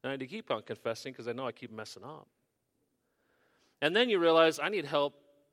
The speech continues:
forgiving other people. I don't need to forgive God, but I need help forgiving other people." And we learn to do that, and God helps us with it. You see the relationship piece of it?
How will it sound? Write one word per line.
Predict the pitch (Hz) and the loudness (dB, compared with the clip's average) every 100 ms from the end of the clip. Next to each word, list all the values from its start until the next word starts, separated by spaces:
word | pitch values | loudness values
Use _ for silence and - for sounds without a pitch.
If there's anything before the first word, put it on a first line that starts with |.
| _ _ _ | _ _ _
forgiving | _ 135 135 127 | _ -10 -8 -6
other | 123 165 | -6 -6
people. | 127 113 98 92 80 _ | -8 -12 -12 -14 -16 _
I | 156 | -6
don't | 185 | -4
need | 160 | -4
to | |
forgive | - 117 147 - | -6 -10 -10 -6
God, | 226 202 196 | -2 -2 -2
but | 180 | -4
I | |
need | 170 | -4
help | 156 - - | -4 -4 -6
forgiving | 151 139 127 127 | -10 -8 -8 -8
other | 165 139 | -8 -8
people." | - 110 - - 113 _ _ _ _ _ _ _ _ _ _ _ _ _ _ _ _ _ _ _ _ _ _ _ 120 | -12 -18 -18 -20 -20 _ _ _ _ _ _ _ _ _ _ _ _ _ _ _ _ _ _ _ _ _ _ _ -18
And | 113 113 117 117 | -14 -12 -10 -10
we | 120 117 113 107 _ - | -10 -10 -10 -14 _ -12
learn | 113 120 120 | -8 -6 -8
to | |
do | 117 127 | -8 -8
that, | 127 - - _ _ - | -8 -10 -16 _ _ -12
and | 120 | -6
God | 123 | -6
helps | - 196 - | -6 -12 -12
us | 107 - | -20 -20
with | 73 - | -20 -20
it. | - - _ _ _ _ _ _ _ _ _ _ _ _ _ - | -20 -20 _ _ _ _ _ _ _ _ _ _ _ _ _ -10
You | |
see | 170 233 254 | -6 0 4
the | 220 | 4
relationship | 170 165 196 240 - 269 - _ _ | 6 4 4 -2 -4 -6 -6 _ _
piece | - 240 - | -12 -10 -8
of | 240 | -8
it? | 254 | -10